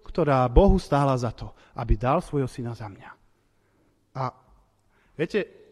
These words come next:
ja sa poviem tak, že ak my, kresťania, ktorí sa pozeráme na tento stratený svet, ktorý stratený je okolo nás, to vieme všetci, ktorý je možno nejak zranený alebo krvácajúci a,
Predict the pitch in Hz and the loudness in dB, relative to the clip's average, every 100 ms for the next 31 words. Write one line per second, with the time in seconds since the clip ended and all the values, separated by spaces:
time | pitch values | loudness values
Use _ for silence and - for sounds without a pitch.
0 | _ _ _ - 180 247 185 262 294 185 | _ _ _ -6 -4 -4 -6 -4 -2 0
1 | 240 196 165 180 202 269 294 294 - 220 | 0 0 2 2 4 4 4 0 0 0
2 | 151 139 175 - - _ _ _ _ _ | 2 2 -2 -4 -20 _ _ _ _ _
3 | _ - - 247 254 226 214 320 277 208 | _ -4 0 2 2 2 4 4 6 4
4 | 185 180 202 220 202 202 - 294 277 180 | 4 4 2 2 4 2 4 4 6 4
5 | 175 - 254 - - 180 180 - - - | 4 2 -4 -2 0 4 4 0 -8 -20
6 | _ - 277 - 160 151 185 262 151 190 | _ -6 -2 2 6 8 8 6 4 0
7 | - 139 147 143 143 202 - 156 160 156 | -6 -6 -4 -2 0 -2 -4 -4 0 2
8 | 175 139 131 175 - 165 190 - _ _ | 2 2 -2 -6 -2 -4 -4 -10 _ _
9 | _ _ _ _ _ _ _ _ _ _ | _ _ _ _ _ _ _ _ _ _
10 | - 262 247 226 233 196 208 208 208 180 | 0 2 4 4 4 4 4 2 0 -2
11 | 285 320 220 180 170 165 160 - 294 262 | 0 0 -2 -2 0 0 0 0 4 4
12 | 185 - 165 160 165 - 180 202 _ _ | 4 4 2 2 0 -2 -2 -4 _ _
13 | _ _ _ _ _ - 151 | _ _ _ _ _ -8 -6